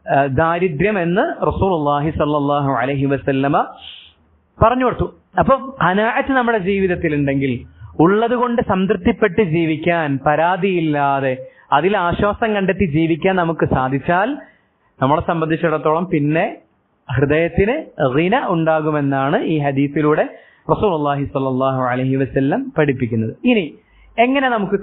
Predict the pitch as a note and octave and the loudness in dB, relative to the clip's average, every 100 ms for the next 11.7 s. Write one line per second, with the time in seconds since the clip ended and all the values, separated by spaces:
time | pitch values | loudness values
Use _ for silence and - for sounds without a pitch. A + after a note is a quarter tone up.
0 | F3+ E3+ F3+ F3 F#3+ E3 D#3 D3+ D3 B2+ | 0 0 0 0 0 2 2 2 0 0
1 | C#3 D#3 F3 F3+ D#3+ D3+ D3+ C#3+ C#3 D#3 | 0 2 0 0 0 0 -2 -2 0 0
2 | D3 D3+ C3+ D3 C3+ C3 - _ - - | 0 -2 0 0 0 -4 -8 _ -20 -8
3 | - G#3 B3 C4 C4 F#3+ F3+ F#3 F#3+ F#3 | 0 2 2 0 -2 -2 0 0 0 0
4 | F3 F3+ F#3 F3 F3+ E3+ E3 D#3 D#3 D3 | 0 0 -2 -2 0 0 0 0 0 0
5 | C#3 D3 E3 F3+ - - C#3+ C#3+ C#3+ C#3+ | 2 0 -2 -6 -6 -2 0 2 -2 -2
6 | C#3+ C3 B2+ B2 A#2 A2+ C#3+ C#3 D3 C#3+ | 0 0 0 0 -2 -2 0 0 0 0
7 | D#3+ - D3 C#3 D#3+ D3 C#3 G#3 C4+ - | -2 0 0 2 0 0 0 0 -4 -18
8 | - - D#3+ F#3 A3+ A#3 - G#3 D3+ D3 | -20 -2 0 2 2 0 -2 0 0 0
9 | C#3 A#2+ - _ _ - F#3+ G#3+ G3 - | -2 -6 -10 _ _ 0 0 2 -4 0
10 | B3 B3 A#3 G#3 G3+ - G3 - A3 A3 | 2 2 0 0 -2 0 0 2 0 0
11 | G#3 F3+ F#3+ G#3 G#3 F#3+ F#3+ | 0 -2 -2 -2 -2 -2 -2